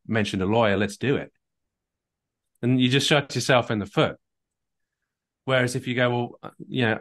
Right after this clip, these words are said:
okay, that's, that's a fair question. What's the next step? I, I appreciate you asking that. What do you see the next step being?" And she'll tell you. And then you can start to unpack that and go, "Okay, well,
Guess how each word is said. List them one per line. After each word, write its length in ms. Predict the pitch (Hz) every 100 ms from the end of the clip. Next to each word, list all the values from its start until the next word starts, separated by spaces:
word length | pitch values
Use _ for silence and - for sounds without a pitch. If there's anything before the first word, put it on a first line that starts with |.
| -
okay, 460 | 135 135 120 117 123
that's, 260 | 127 123 107
that's 240 | 156 147
a 60 | 117
fair 200 | 139 113
question. 440 | - 151 156 117
What's 180 | 110 107
the 100 | 110
next 200 | 98 95
step? 240 | 107 117
I, 100 | 123
I 140 | 113 107
appreciate 480 | - 120 110 110 101
you 80 |
asking 360 | 104 135 - 101
that. 260 | 92 123 127 _ _ _
What 120 | 139
do 60 | 127
you 220 | 120 135
see 240 | 139 127
the 100 | 104
next 240 | 98 92 -
step 260 | - 80
being?" 300 | - 87 67 - _ _ _ _ _ _ _ _ _ _
And 120 | 113
she'll 180 | - 113
tell 260 | - 107 90
you. 300 | 104 131 - -
And 100 | 113
then 340 | 110 104 104 _ _ _
you 80 | 120
can 180 | - 117
start 320 | - 135 110
to 80 | 110
unpack 420 | 110 147 147 143
that 160 | 120 104
and 80 |
go, 120 | 107 127
"Okay, 300 | 131 104 110
well, 440 | 113 110 117 117